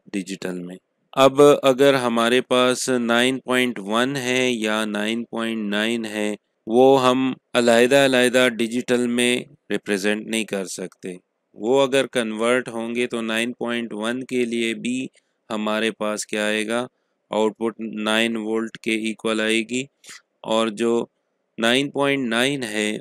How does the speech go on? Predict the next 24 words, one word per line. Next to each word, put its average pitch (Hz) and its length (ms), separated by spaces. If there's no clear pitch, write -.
उसके 113 340
लिए 113 180
भी 117 160
हमारे 95 420
पास 101 500
जो 113 280
आउटपुट 98 560
आएगी 95 340
वो 113 200
नाइन 101 420
की 98 420
ही 113 260
आएगी। 92 500
तो 139 100
ये 156 220
एक 143 540
एरर 151 320
है 117 340
जो 117 420
हमारे, 107 500
अ, 98 380
analog 101 680
to 98 80
digital 98 460